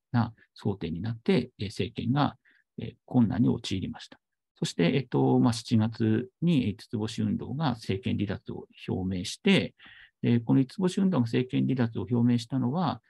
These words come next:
まさにこうした、あのですね、えー、中低所得者層向けの対-、経済対策を党の看板政策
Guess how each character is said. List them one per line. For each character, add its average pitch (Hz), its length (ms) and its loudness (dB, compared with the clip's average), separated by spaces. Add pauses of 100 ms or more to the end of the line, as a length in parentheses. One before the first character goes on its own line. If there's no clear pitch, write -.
(240)
ま 131 100 -4
さ 131 100 -4
に 98 120 -2
こ 120 160 -4
う 120 60 -2
し - 100 -14
た、 123 360 0
あ 117 80 0
の 110 340 0 (400)
で 113 40 -14
す - 120 -4
ね、 123 220 2
え 85 300 -10
ー、 - 40 -18
中 120 240 2
低 117 280 2
所 113 140 -2
得 117 240 -4 (260)
者 117 200 -2
層 113 240 2
向 110 140 6
け 120 120 2
の 160 140 2
対-、 113 280 0
経 113 180 0
済 113 160 2
対 117 180 0
策 - 240 -10
を 131 100 0
党 135 220 0
の - 140 0
看 127 180 2
板 131 140 2
政 135 260 -4
策 - 140 -20